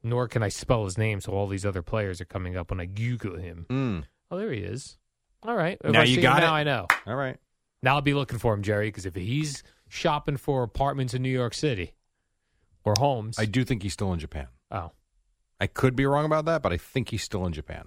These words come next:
Speaker 1: Would you move to Japan for a really high-paying broadcasting job?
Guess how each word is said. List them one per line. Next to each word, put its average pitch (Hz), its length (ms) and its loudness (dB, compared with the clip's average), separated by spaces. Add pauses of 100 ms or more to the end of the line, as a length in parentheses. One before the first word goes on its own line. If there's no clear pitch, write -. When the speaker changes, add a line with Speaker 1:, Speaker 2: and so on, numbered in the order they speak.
(100)
Speaker 1:
Would 139 160 2
you 220 120 0
move 202 340 -4
to 170 100 0
Japan 139 680 0
for 101 320 0
a 98 60 0
really 117 540 -2
high-paying 104 680 -2
broadcasting 95 720 -4
job? 80 300 -12